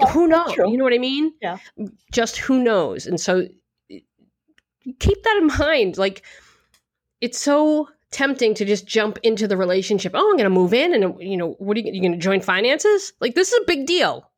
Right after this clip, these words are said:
Speaker 1: Yeah.
Speaker 2: I don't
Speaker 1: There's a
Speaker 2: think
Speaker 1: lot to
Speaker 2: she's
Speaker 1: think about.
Speaker 2: thinking, "This is a big deal." <laughs> There's a lot involved here. There's a lot at stake here.
Speaker 1: I think she's probably assuming he would propose on the vacation.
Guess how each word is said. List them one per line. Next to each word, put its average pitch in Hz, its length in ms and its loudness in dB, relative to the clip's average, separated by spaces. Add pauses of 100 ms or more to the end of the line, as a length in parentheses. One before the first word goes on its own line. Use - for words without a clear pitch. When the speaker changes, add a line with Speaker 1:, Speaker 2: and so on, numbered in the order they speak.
(140)
Speaker 1:
Yeah. 170 240 -2
Speaker 2:
I 262 60 0
don't 392 160 2
Speaker 1:
There's 311 60 -6
a - 20 -20
Speaker 2:
think 392 100 2
Speaker 1:
lot 311 80 2
to - 40 -6
Speaker 2:
she's 311 160 0
Speaker 1:
think - 120 -8
about. - 100 -4 (140)
Speaker 2:
thinking, 196 300 0 (340)
"This 392 140 0
is 427 60 2
a 415 40 2
big 320 200 -2
deal." - 400 -2
<laughs> - 1040 -20
There's 359 120 0
a 359 60 0
lot 381 180 2
involved 359 360 2
here. 160 160 0
There's 262 200 -6
a 320 40 0
lot 370 280 0
at 269 80 -8
stake 381 360 -2
here. 135 360 -6 (120)
Speaker 1:
I 330 100 4
think 659 200 -4
she's - 220 0
probably 285 640 0
assuming 196 560 -2
he 180 580 -6
would 165 160 -2
propose 165 680 -4
on 160 140 -6
the 151 60 -10
vacation. 147 540 -4